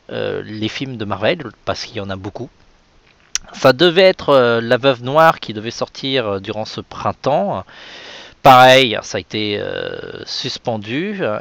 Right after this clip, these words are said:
et, euh, il y a un nouveau créneau qui, euh, qui, qui a été, euh, ouvert, qui, euh, est en novembre, c'est-à-dire à la rentrée.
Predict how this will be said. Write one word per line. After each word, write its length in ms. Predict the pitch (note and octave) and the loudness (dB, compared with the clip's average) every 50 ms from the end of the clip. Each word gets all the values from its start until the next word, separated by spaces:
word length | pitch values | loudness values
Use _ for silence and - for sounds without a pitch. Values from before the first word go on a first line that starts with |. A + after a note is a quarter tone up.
| - - - | -10 -10 -6
et, 360 | B2 A#2 A#2 A2+ G#2+ G#2 G2+ | -4 -4 -2 -2 -2 -4 -4
euh, 240 | G2+ G2 F#2+ G2 G2 | -4 -4 -4 -4 -6
il 80 | F#2 F#2 | -4 -2
y 60 | A2 | -2
a 80 | A#2+ | -2
un 40 | C#3 | 0
nouveau 220 | C3+ D3 C#3+ D3+ C#3+ | -2 -4 -6 -6 -8
créneau 440 | - - D3 B2+ C3 C3 C#3 C#3+ | -6 -6 -6 -4 -4 -4 -6 -6
qui, 460 | - - - - G#2+ G2 F#2+ F#2 F#2 F#2 | -8 -10 -14 -14 -12 -12 -12 -12 -12 -12
euh, 120 | F#2 F#2 F#2+ F#2+ - - - F#2+ - - - - _ | -12 -12 -14 -14 -14 -14 -16 -16 -16 -18 -20 -20 _
qui, 340 | - - - G2 F#2+ F#2 F2 | -20 -20 -18 -18 -18 -18 -18
qui 120 | _ - F#2+ | _ -12 -12
a 20 | |
été, 500 | F2 - _ - - G#2 G2 F#2+ F#2+ F2 | -12 -12 _ -16 -12 -12 -10 -10 -10 -10
euh, 140 | F2 E2+ F2 - | -10 -10 -10 -12
ouvert, 580 | - G#2+ F#2 G2+ G#2+ B2 D#3 F3+ E3 A#2 G2+ F#2+ - - - - - - - - - - - _ _ _ _ _ _ | -14 -14 -8 -4 -2 0 0 -2 -4 -6 -8 -8 -10 -18 -20 -20 -20 -20 -20 -20 -20 -20 -20 _ _ _ _ _ _
qui, 580 | - - - - A2 G#2 G#2 G2+ G2 F#2+ F#2 F#2 | -18 -16 -12 -10 -10 -8 -8 -8 -10 -10 -10 -8
euh, 220 | F#2 F2+ F2+ F#2+ - - | -8 -8 -8 -10 -8 -4
est 400 | - C3 C3+ D#3 E3 E3 - - - A#2+ - - _ _ _ - | 2 4 4 4 4 2 0 -4 -8 -12 -16 -20 _ _ _ -2
en 200 | C3+ D#3 F3 - | 0 0 0 -2
novembre, 520 | - B2 B2 D3+ B2 A#2 G#2 F2 - D#2 - | -6 -6 -6 -4 -4 -4 -4 -4 -6 -8 -10
c'est-à-dire 420 | - G#2+ - G#2 G#2+ C3+ - - - | -10 -10 -10 -8 -4 -4 -4 -2 -2
à 80 | B2+ G#2 | 0 0
la 80 | G2+ | 0
rentrée. 580 | F#2+ G2 F#2 E2+ - - G#2+ G#2+ B2 D3+ E3 | -2 -2 -6 -10 -8 -8 -4 -4 -4 -2 -4